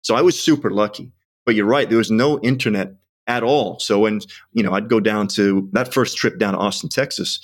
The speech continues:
was the first of four or five. The next four or five years I would go down there.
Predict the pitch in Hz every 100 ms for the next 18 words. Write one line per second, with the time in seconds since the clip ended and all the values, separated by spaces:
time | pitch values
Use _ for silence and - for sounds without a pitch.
0 | - - - 101 98 - 113 101 - 101
1 | 95 - 107 98 85 - 95 98 - 101
2 | 101 - 104 95 - 90 - - - 95
3 | 98 95 92 - 87 101 135 110 73